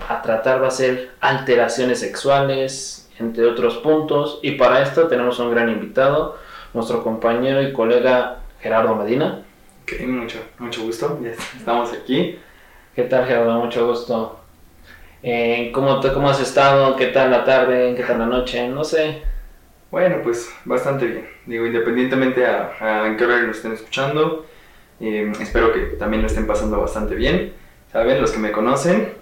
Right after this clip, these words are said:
Speaker 2: espero que se encuentren bastante, bastante bien. Digo, yo creo que ya me han visto en muchos de los comerciales que hacemos aquí en Código. Y pues ya, mi voz ya es inconfundible ahorita en este momento.
Speaker 1: <laughs>
Speaker 2: Entonces, pues muy agradecido también de,
Speaker 1: Qué
Speaker 2: de
Speaker 1: bueno
Speaker 2: estar
Speaker 1: que
Speaker 2: aquí compartiendo esto.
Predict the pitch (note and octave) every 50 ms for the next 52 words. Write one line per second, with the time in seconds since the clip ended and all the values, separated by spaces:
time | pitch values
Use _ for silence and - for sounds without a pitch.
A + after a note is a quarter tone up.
0 | - - - - - B2 A#2 A#2 A#2+ A#2 A2 G#2+ A2+ A2 G#2+ A2 A2+ A#2 - F#2+
1 | G#2 G#2 G#2+ - A2+ A2 - - G#2 - - A2+ A2 G#2+ - D#3+ F3+ - A3 -
2 | - - - - - - - - A2 A2+ A2+ A2+ A#2+ A#2 A#2 A#2 A2+ A2+ A2 A2+
3 | A2+ A2+ A#2 A2+ A2 A2 A2+ A2 - G#2+ A2 A2 G#2+ - A2+ - G#2+ G2+ G#2 G2+
4 | G2 G#2 G#2 G#2 - A#2 A2+ A2+ A2+ - - - A2+ A2 A2 G#2+ G#2+ G#2+ - -
5 | G#2+ G#2+ A2 A2 B2 B2+ C#3 D#3 D#3 F#3 A#3 - - - - - - - - -
6 | - - - - - - - - - - - _ _ D3 D3+ - - B2 A#2+ A2
7 | - A2+ - - - A#2+ A#2+ A#2 A#2 A#2+ B2 B2 A#2+ A#2+ A2+ A2 A2 A2 - -
8 | - A#2+ A2+ - A2 G#2+ G#2+ A2+ A2 G#2+ A2 G#2+ G#2+ - - - - - - G#2+
9 | G#2 G#2+ G#2+ - - - - G2 G2 G2 - - - - - - - - _ -
10 | - - - C#3+ C#3 C#3 - - G#2+ - - A2+ G2+ A2 A2+ B2 B2+ C#3 C#3+ C#3+
11 | C3 A#2 A2 G#2+ G#2+ - A2+ A2 - - G#2+ - - - - - - - - -
12 | B2+ C3 C3 B2+ B2 B2 A2+ G#2+ - A#2+ A#2 A2+ A2 - - A#2 A2+ A2+ A2 -
13 | A#2+ A2+ A2 G#2+ G#2+ -